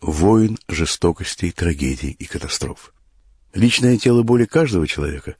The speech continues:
имеет связь с коллективным телом боли человечества. Это проявляется по-разному. Вот, например, некоторые страны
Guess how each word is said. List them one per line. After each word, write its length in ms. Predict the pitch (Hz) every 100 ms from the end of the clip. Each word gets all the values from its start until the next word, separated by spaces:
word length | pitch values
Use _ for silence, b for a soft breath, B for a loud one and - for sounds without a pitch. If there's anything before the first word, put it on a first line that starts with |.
| B B B B
имеет 380 | - 110 156 147
связь 440 | - 151 123 - - _
с 120 | - -
коллективным 680 | 101 98 - 92 92 107
телом 400 | 104 82 80 80
боли 200 | 73 82
человечества. 800 | 80 - 76 76 65 - - - - _ _ _ _ -
Это 140 | 113
проявляется 460 | 147 143 139 120 120
по-разному. 520 | 160 139 - 65 - _ _ _ _ _ -
Вот, 180 | 92 117
например, 420 | 110 120 139 123 b b b b b b -
некоторые 420 | 98 104 - 82
страны 560 | 76 - 92 127 98